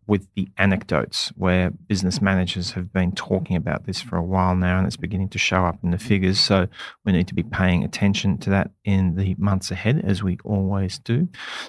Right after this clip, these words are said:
What stood out to me in the European experience, Ryan, was that producer inflation was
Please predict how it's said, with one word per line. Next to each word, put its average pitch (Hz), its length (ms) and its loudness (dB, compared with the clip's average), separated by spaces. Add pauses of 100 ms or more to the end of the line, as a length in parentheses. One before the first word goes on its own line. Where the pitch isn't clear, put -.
What 180 280 0
stood - 240 2
out 131 200 0
to 113 100 2
me 113 480 4
in 107 400 4
the 104 120 2
European 104 500 2
experience, - 600 0
Ryan, - 460 -4
was 104 240 -4
that - 220 -6
producer 110 640 0
inflation - 680 -4 (120)
was 92 340 -2